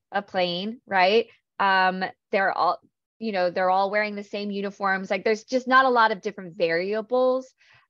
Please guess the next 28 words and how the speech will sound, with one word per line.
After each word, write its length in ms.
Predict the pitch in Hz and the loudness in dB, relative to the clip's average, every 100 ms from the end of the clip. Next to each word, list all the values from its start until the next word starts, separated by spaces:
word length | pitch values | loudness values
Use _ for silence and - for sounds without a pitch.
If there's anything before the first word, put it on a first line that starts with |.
| _ | _
Um, 460 | 196 190 185 180 180 - | 0 2 2 0 -6 -8
and, 400 | 214 220 214 214 - _ _ | -2 -2 -2 -6 -14 _ _
you 120 | 254 339 | -6 -2
know, 100 | 269 | 0
up 280 | - 240 | 0 -2
to 140 | - 254 | -2 -6
twenty-five 640 | - 226 220 220 202 196 | -6 -4 -4 -2 -2 -2
percent 440 | 208 208 208 226 - - | -6 -4 -2 -2 -6 -4
of 340 | 175 175 170 _ | -2 -2 -4 _
that 240 | 180 175 - | 0 0 0
population 920 | 180 175 180 175 254 - 170 165 165 | -8 -8 -6 -6 -6 -2 -2 -4 -8
reported 640 | 170 - - 185 185 170 - _ _ _ _ | -12 -8 -2 2 2 2 -2 _ _ _ _
symptoms, 720 | - 254 269 175 170 170 165 _ | 0 0 2 0 0 -4 -14 _
um, 540 | - 175 170 165 165 - _ - | -6 -2 -2 -4 -8 -12 _ 0
ended 240 | 226 240 | 2 4
up 140 | 240 220 | 4 2
reporting 440 | 208 208 196 185 | -2 -2 -4 -4
symptoms. 520 | - 202 202 180 170 | -8 -8 -2 -2 -2
And 100 | 175 | -6
that's 120 | 175 - | -6 -2
probably 240 | 247 247 | 2 4
not 180 | 208 196 | 4 2
even 200 | 185 175 | -2 -2
everybody 480 | 175 196 180 170 170 | -2 0 -2 -2 -2
who 100 | 170 | -4
reported 500 | 170 170 175 170 - | -4 -2 -4 -4 -6
symptoms. 540 | 180 175 160 165 180 | -10 -8 -12 -10 -10
And, 200 | 175 170 | -8 -10